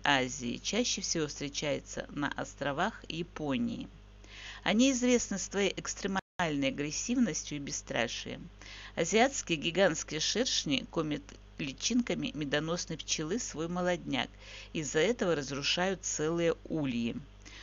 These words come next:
Шершни используют силу и ловкость своих мандибул, чтобы убивать пчел.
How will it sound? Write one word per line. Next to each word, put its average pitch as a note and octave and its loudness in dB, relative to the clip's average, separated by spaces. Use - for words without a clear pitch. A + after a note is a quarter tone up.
Шершни A#3 6
используют D3+ 2
силу E3+ 2
и - -8
ловкость F3 -2
своих D#3 -4
мандибул, C3+ -2
чтобы C#3 -4
убивать C#3 -2
пчел. A#2+ -4